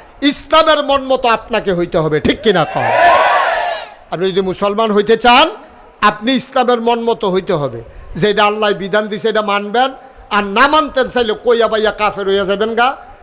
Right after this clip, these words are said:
ভালা ভালা বেড়ায় কাফের আছে, তারার লগে আপনিও থাইক্যা দেখেন, আরও ভালো হন যায়নি,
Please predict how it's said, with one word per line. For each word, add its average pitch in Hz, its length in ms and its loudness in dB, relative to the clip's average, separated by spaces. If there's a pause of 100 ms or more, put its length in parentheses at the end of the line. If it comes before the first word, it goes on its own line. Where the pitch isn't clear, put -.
ভালা 190 240 0
ভালা 226 220 2
বেড়ায় 214 240 0
কাফের 208 380 -4
আছে, 226 360 0 (300)
তারার 220 260 0
লগে 202 220 -2
আপনিও 196 340 -2
থাইক্যা 180 380 -4
দেখেন, 175 240 -2
আরও 165 180 -2
ভালো 156 200 -2
হন 190 220 0
যায়নি, 160 320 -4